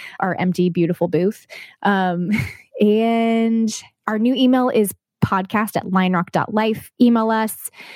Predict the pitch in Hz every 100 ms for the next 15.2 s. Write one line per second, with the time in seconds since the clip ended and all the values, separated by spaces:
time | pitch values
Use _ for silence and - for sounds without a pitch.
0 | - - 208 214 220 202 - 202 196 180
1 | 165 180 - 214 254 - 277 - 294 269
2 | 202 185 175 170 175 165 - - - -
3 | 202 226 233 - - 240 - - 254 269
4 | 285 - - - 240 247 262 262 - 262
5 | 254 233 226 - 220 208 185 - 190 196
6 | 202 202 190 196 190 - 185 175 143 117
7 | - 175 165 - 190 180 175 165 156 156
8 | - 175 170 175 - 208 208 208 196 190
9 | 190 185 190 196 185 185 180 - 175 -
10 | - 185 165 170 185 165 175 175 185 180
11 | 175 175 175 - - - 175 175 - 175
12 | 175 185 175 - 175 175 - - - -
13 | - 180 185 180 - 170 - 175 170 156
14 | 165 156 - 151 - 160 - 170 214 240
15 | 240 311